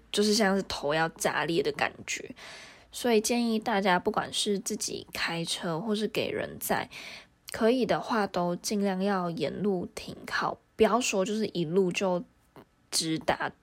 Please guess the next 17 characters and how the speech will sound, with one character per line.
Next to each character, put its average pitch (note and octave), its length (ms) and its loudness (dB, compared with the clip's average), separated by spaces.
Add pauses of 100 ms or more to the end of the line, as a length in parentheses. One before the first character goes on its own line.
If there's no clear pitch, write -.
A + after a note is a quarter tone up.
(640)
终 D#3+ 360 2
点， - 260 0 (720)
因 A#3 140 -2
为 C4 120 2
如 G#3+ 160 8
果 F#3 100 0
没 E3+ 140 -2
有 E3+ 100 0
办 A3 180 2
法 F#3 160 -4
适 - 260 0
应 G3 140 0
环 - 300 -6
境 F3 240 -4
的 C3+ 300 -2
压 D3+ 320 0
力 - 400 -4